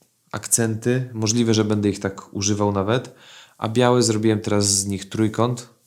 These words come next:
który mnie oświetla. Co mogę o tych ledach powiedzieć? No, plastikowa tuba, bardzo delikatna, tak się wydaje, bo to jest bardzo lekkie,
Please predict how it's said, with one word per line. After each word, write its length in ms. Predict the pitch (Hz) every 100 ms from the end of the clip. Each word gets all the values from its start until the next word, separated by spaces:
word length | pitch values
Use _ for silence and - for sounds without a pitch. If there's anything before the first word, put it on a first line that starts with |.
| _
który 240 | - - 104
mnie 160 | 104
oświetla. 600 | 104 - 104 110 117 123 - _ - - _ _ - _ _ _ _ _ _ _ _ _ _ _ _ _ _ - -
Co 160 | -
mogę 220 | 170 175 175
o 40 |
tych 240 | 175 160
ledach 420 | 170 170 170 165 165
powiedzieć? 400 | 160 113 101 101
No, 200 | 135 135 113 - -
plastikowa 540 | 139 - 139 170 160
tuba, 600 | 160 123 110 101 107 123 123 - - -
bardzo 280 | 120 131
delikatna, 640 | 123 123 123 123 113 113 104
tak 160 | 107
się 120 | - 107
wydaje, 460 | 104 101 101 98
bo 120 | 104
to 120 | 110 110
jest 120 | 104
bardzo 300 | 113 110 110
lekkie, 680 | 104 98 - - 101 98